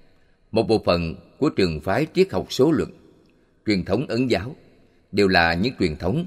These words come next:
không tin tưởng vào một đấng sáng tạo. Thái độ bất bạo động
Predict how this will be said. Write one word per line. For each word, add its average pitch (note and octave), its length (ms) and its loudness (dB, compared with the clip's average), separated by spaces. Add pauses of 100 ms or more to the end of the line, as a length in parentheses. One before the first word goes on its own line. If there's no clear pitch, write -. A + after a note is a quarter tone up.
không A2+ 160 0
tin A2+ 180 2
tưởng E2+ 340 -2 (160)
vào F#2+ 140 0
một E2 160 -4
đấng A2 200 -2
sáng D3 240 -6
tạo. D2+ 220 -8 (1300)
Thái D#3 140 2
độ D#2+ 400 2
bất D3+ 160 2
bạo F#2 160 2
động D2 260 -4